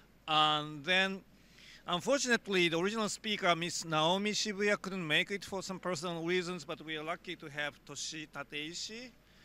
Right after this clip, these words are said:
He is the vice chairman of the I S P Association of Japan, or jaipa. And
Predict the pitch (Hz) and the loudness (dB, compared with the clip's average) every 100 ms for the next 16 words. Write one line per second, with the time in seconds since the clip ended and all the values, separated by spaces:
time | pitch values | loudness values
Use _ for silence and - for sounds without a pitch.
0 | - - 160 165 - 143 170 160 - 196 | -20 -6 0 0 -2 2 4 4 4 4
1 | 196 190 180 175 151 156 - - 156 156 | 4 2 0 -2 -2 -4 -4 0 2 2
2 | - 214 196 185 160 165 156 - 156 143 | -2 0 0 0 2 4 4 0 -6 -8
3 | - - 147 143 135 143 147 147 135 135 | -14 -6 -2 -2 -4 -8 -2 0 0 -2
4 | 143 151 135 120 139 135 120 104 101 - | -8 -6 -2 2 2 2 -2 -2 -2 -10
5 | - - - - - - - - 156 156 | -20 -20 -20 -20 -20 -20 -10 2 6 8
6 | 156 156 | 6 2